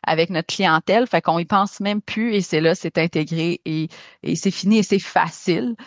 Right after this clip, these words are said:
Et puis, euh, je te mentirais de te dire que c'est cent pour cent des consommateurs ou des clients qui vont aller laisser un témoignage.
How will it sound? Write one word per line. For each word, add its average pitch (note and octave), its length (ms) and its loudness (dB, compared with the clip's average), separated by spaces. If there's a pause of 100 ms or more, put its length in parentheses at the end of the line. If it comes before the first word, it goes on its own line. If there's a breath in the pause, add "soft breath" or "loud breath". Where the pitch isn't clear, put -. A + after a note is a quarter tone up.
(280 loud breath)
Et E3 100 -2
puis, F3 460 0
euh, D#3 100 4 (400 loud breath)
je - 60 -10
te G#3 100 2
mentirais G#3 500 2
de F#3+ 120 2
te F3 160 4
dire F#3+ 240 -2
que - 200 -4
c'est F3 180 -2
cent A#3 260 2
pour G#3 180 0
cent - 180 0
des F3+ 120 2
consommateurs F3+ 640 2
ou F3 80 2
des E3+ 100 2
clients F3+ 320 0
qui - 140 -10
vont D#3+ 100 2
aller D#3+ 160 4
laisser D#3+ 240 0
un D#3+ 60 -2
témoignage. C#3+ 560 -4